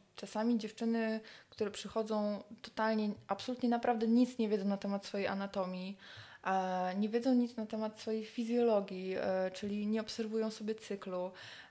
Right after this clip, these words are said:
E, jakby no, też naszą rolą jest uświadamiać je, że naprawdę podstawowe rzeczy warto wiedzieć. Tak samo jest w przygotowaniu do porodu.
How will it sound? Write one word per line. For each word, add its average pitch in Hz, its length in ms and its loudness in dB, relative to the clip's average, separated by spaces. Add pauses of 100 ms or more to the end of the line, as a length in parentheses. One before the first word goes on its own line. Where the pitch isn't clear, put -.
(120)
E, 190 260 -2 (220)
jakby 214 260 -2
no, 247 220 2 (180)
też 240 180 -4
naszą 240 320 0
rolą 240 260 2
jest 233 200 0
uświadamiać 226 600 -2
je, 196 120 0
że 208 100 -4
naprawdę 214 760 0
podstawowe 247 600 0
rzeczy 208 380 0
warto 247 440 -2
wiedzieć. 170 440 -2
Tak - 140 -14
samo 254 180 -2
jest 294 100 -6
w - 40 -18
przygotowaniu 277 520 -2
do 254 100 0
porodu. 220 440 0